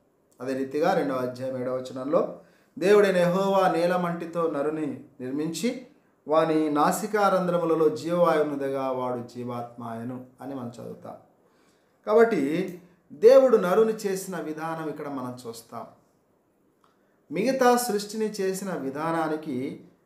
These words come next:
నరుని చేసిన విధానానికి రెండు వ్యత్యాసాలు మనం చూస్తాం. మొట్టమొదటి వ్యత్యాసం ఏంటంటే, మిగతా సృష్టిని తన వాక్కుతో, తన మాటతో చేశాడు,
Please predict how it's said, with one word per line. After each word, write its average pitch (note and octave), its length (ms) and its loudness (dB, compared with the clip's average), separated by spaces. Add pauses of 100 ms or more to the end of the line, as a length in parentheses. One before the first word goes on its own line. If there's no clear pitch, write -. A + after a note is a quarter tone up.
(140)
నరుని F#3 400 4
చేసిన G3 440 -4
విధానానికి D#3+ 1040 -6 (420)
రెండు G#3+ 400 0
వ్యత్యాసాలు F3 800 -4
మనం C3+ 360 -8
చూస్తాం. B2+ 460 -12 (420)
మొట్టమొదటి E3+ 640 -6
వ్యత్యాసం D3 560 -8
ఏంటంటే, B2 680 -10 (380)
మిగతా A3+ 460 4
సృష్టిని F#3 1000 0 (320)
తన D#3+ 140 -2
వాక్కుతో, D#3+ 1000 2 (760)
తన C#3+ 140 -6
మాటతో D#3+ 680 0
చేశాడు, C3+ 720 -6